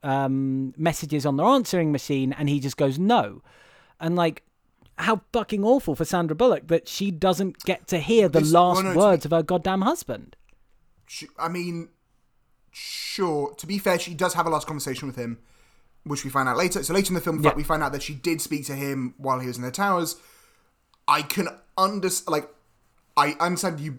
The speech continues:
Speaker 2: like, I would probably want to hear that, but also it would be the single most traumatic thing
Speaker 1: Oh, yeah.
Speaker 2: you could possibly hear. So, like,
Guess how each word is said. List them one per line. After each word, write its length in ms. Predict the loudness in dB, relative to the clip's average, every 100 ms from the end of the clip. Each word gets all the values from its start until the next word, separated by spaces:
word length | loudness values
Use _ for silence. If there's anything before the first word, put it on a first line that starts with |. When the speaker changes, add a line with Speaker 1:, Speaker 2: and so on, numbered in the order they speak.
| -12
Speaker 2:
like, 320 | -4 -4 -4 -6 -2
I 120 | 2
would 180 | 0 -2
probably 180 | -4 -4
want 140 | -4
to 80 | -2
hear 160 | 0
that, 280 | 0 -2 -8 -12 _ -10
but 120 | -4
also 280 | -2 0 -2
it 100 | -2
would 140 | -4
be 280 | -4 -4 -4 -10 -20 _ _ -14
the 100 | -8
single 560 | -2 0 0 0 -2 -2
most 320 | -2 -2 -2
traumatic 480 | -2 -2 -4 -6 -8
thing 260 | -4 2
Speaker 1:
Oh, 200 | 4 4 0 -20 -20 -18 -8
yeah. 220 | -2 -2
Speaker 2:
you 60 | -2
could 180 | -8
possibly 480 | -2 -2 -2 -4 -8
hear. 320 | -8 -8 -8
So, 140 | -6 -2
like, 240 | -2 -4